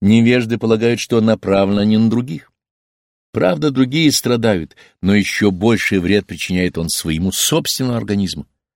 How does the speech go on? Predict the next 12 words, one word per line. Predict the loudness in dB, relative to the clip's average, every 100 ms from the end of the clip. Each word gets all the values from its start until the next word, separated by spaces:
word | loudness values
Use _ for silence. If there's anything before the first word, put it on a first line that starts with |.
| _
отравляя | -8 -4 -2 0 0
его | -2
ядом | -2 0 -2 -4
недобрых | -6 -6 -6 -8 -10
чувств | -4 -2 -2 -6 -18 -10 -2
и | 0
тем | 2 2
разрушая | 2 0 -2 -4 -6 -4 0
его | 2 2 2
и |
вызывая | 0 0 2 0
заболевания. | -2 -4 -4 -6 -8